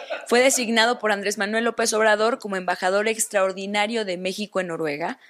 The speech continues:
después de anunciar su adhesión al Partido Verde Ecologista de México. La Secretaría de Relaciones Exteriores recibió la decisión del presidente y deberá turnarla al Senado para su aprobación.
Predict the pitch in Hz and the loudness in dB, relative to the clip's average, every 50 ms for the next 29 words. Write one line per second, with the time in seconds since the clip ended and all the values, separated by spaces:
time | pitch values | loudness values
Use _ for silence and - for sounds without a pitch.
0 | _ _ - - - - - 180 180 180 190 190 190 175 175 - 196 190 190 - | _ _ -8 -8 -8 -4 -2 -2 0 0 -2 -4 -4 -4 -4 -2 -2 -2 0 0
1 | 208 185 185 202 208 - - 240 254 262 277 269 - 233 226 226 - 240 233 220 | 0 0 0 0 -2 -2 -2 -2 0 -2 -2 -2 -2 -4 -4 -4 -4 -2 -2 0
2 | 220 220 220 226 226 233 226 214 220 - 180 175 170 - - 214 202 - - - | 0 0 -2 -2 -2 -2 -4 -4 -4 -4 -6 -6 -6 -6 -6 -4 -4 -2 -2 -2
3 | 202 202 196 190 180 175 160 - - - - - - _ _ _ _ _ _ _ | -2 -2 -4 -6 -10 -12 -12 -12 -14 -14 -14 -18 -20 _ _ _ _ _ _ _
4 | _ _ - - - - - _ - 170 - 180 180 185 180 196 185 202 208 220 | _ _ -20 -20 -20 -20 -10 _ -4 -2 0 0 0 2 2 2 2 4 2 2
5 | 233 214 202 185 180 180 208 208 202 190 180 - - 170 170 185 196 214 220 208 | 2 2 2 0 0 0 -2 -2 -2 -4 -4 -4 -2 0 2 2 2 2 0 0
6 | 196 180 - 196 185 202 214 226 233 220 214 196 170 170 - 185 185 202 208 208 | -2 -2 -2 -2 -2 -2 0 2 2 0 0 -4 -4 -4 -4 -4 -2 -4 -4 -6
7 | - 190 165 - 170 170 180 180 185 185 - 202 170 - _ _ _ - 165 165 | -4 -6 -4 -4 -4 -4 -4 -4 -4 -4 -6 -6 -6 -8 _ _ _ -6 -6 -2
8 | 160 165 175 175 - 190 185 190 185 180 175 185 185 185 180 180 - 185 180 180 | 0 0 -2 -2 -4 -6 -4 -2 -2 -2 0 0 0 0 0 -2 -4 -4 -2 -2
9 | 185 190 190 185 - 170 170 175 - - 180 175 170 175 180 175 180 175 - 202 | -2 -2 -2 -2 -2 -4 -2 -2 -2 0 0 0 0 0 0 0 0 0 0 -2
10 | 190 160 | -4 -4